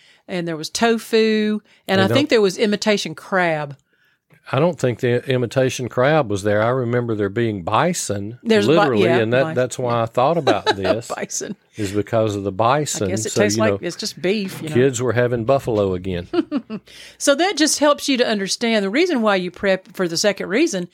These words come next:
Speaker 1: is to just make certain that you're on top of your storage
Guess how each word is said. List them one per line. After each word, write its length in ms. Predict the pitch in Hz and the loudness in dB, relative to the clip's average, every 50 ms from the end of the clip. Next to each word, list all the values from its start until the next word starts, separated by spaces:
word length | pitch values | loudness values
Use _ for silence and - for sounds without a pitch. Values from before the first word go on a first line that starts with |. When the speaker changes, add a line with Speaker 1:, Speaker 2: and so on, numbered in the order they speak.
| - - - - - _ | -20 -20 -20 -20 -20 _
Speaker 1:
is 180 | - 247 247 - | -4 -2 -2 -2
to 120 | - 254 233 | -2 -4 -4
just 260 | 202 254 262 247 - | 0 0 -2 0 0
make 240 | 233 233 262 277 - | 0 -2 -2 0 -2
certain 380 | - - 277 339 381 262 226 | 0 2 2 0 0 -4 -4
that 180 | 202 214 214 208 | -2 -2 -2 -2
you're 480 | 185 185 220 254 262 269 269 269 - - | -4 -4 -2 0 0 2 0 0 0 0
on 160 | 190 202 202 | -2 -4 -4
top 340 | 190 - 233 240 247 247 - | 0 2 2 2 2 0 -4
of 100 | 202 196 | -12 -10
your 100 | 214 247 | -10 -4
storage 640 | - - - 254 220 202 180 180 202 247 262 - - | -4 -4 0 2 2 2 4 2 0 -2 -4 -8 -12